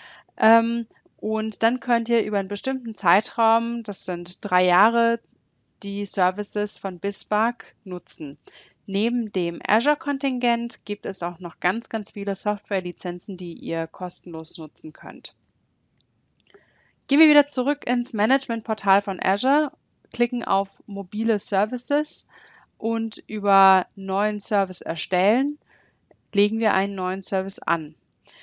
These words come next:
Ihr habt übrigens die Möglichkeit, eine kostenlose Datenbank anzuwählen. Das würde ich zum Ausprobieren auch machen. Als Serverstandort macht übrigens Nordeuropa tatsächlich Sinn, wenn ihr euch in Europa befindet.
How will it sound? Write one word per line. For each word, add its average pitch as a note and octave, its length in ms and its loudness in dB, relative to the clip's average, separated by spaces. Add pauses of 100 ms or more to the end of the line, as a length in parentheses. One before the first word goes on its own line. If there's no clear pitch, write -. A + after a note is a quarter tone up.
(240)
Ihr G#3 160 -2
habt C#4 220 0
übrigens B3 320 -4
die A3+ 80 -6
Möglichkeit, A3+ 640 -2
eine F#3+ 180 -4
kostenlose G3+ 680 -6
Datenbank F3 720 -2
anzuwählen. G3 680 -4 (340)
Das - 220 -10
würde G#3+ 180 -2
ich G#3+ 100 -6
zum G3+ 140 -10
Ausprobieren F#3 640 -4
auch - 200 -12
machen. D#3+ 380 -10 (840)
Als F#3+ 440 4
Serverstandort A#3+ 1200 0
macht G3 300 -6
übrigens F#3 340 -8
Nordeuropa G#3 640 -6
tatsächlich F#3+ 560 -6
Sinn, G3 320 -8
wenn F3 180 -6
ihr F3+ 280 -6
euch F3 500 -2
in F3+ 180 -6
Europa F3 380 -8
befindet. G#3+ 540 -4